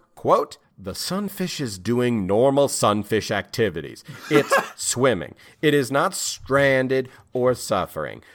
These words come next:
The sunfish is," and this is all in caps from here on out,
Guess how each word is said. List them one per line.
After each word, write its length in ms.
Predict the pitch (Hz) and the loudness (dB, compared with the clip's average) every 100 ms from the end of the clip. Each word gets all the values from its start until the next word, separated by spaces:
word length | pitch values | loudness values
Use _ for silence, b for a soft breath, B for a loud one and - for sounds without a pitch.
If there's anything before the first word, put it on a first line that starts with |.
| B | B
The 120 | 131 | -2
sunfish 720 | 139 - 208 208 - 139 127 - | -2 2 2 2 0 -2 -2 -4
is," 420 | 117 113 123 - - - | 0 2 2 -2 -10 -12
and 120 | 87 | -8
this 160 | 101 92 | -8 -6
is 80 | 95 | -2
all 200 | 110 147 | -2 -2
in 60 | |
caps 380 | - 131 78 - | -4 -6 -6 -10
from 180 | - 80 | -10 -6
here 180 | 113 120 | -4 -4
on 160 | 113 | -4
out, 200 | 87 - | -6 -10